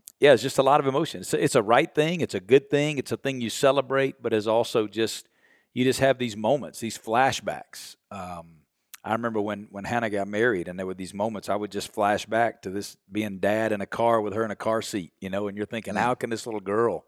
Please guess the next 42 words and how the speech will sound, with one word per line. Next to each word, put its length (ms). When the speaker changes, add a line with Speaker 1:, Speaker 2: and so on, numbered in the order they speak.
Speaker 2:
Mm. 180
Speaker 1:
And 380
as 100
I'm 320
prepping 340
today, 640
um, 540
all 160
these 220
moments, 420
as 160
you 80
just 260
think 220
back 260
over 180
the 120
years 480
when 280
this 220
little 160
baby 500
called 220
Hope 200
Church, 540
Speaker 2:
Mm-hmm. 300
Speaker 1:
you 100
know, 140
was 180
born, 640
um, 580
and 160
just 260
all 280
the, 340
the 100
stories, 680
the 80
lives, 640
the 100
testimonies, 920
the 160